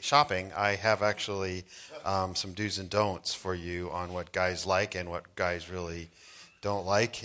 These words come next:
And, and so, so here you go, in, in case you have to take notes. First is don't. Don't get men this. Don't get meggings, okay? Just, they just, they don't,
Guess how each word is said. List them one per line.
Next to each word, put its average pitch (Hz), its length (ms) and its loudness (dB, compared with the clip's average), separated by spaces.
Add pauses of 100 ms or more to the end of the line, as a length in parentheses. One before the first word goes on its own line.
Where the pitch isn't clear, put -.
And, 87 400 -6
and 87 420 -8 (280)
so, 101 320 0
so 104 160 -2
here 120 180 2
you 113 80 0
go, 92 320 2
in, 82 220 -10
in 95 80 -8
case 101 240 -2
you 98 60 0
have 90 100 -4
to - 80 -4
take 87 100 -2
notes. 92 220 -4
First 98 240 -6
is 92 160 -10
don't. 101 340 -2 (400)
Don't 120 240 0
get 117 220 4
men 95 260 -4
this. 82 300 -4
Don't 113 240 -2
get 92 200 0
meggings, 85 540 -6
okay? 95 400 -2
Just, 98 240 -2
they 101 140 2
just, 98 320 -2 (500)
they 117 140 8
don't, 110 260 4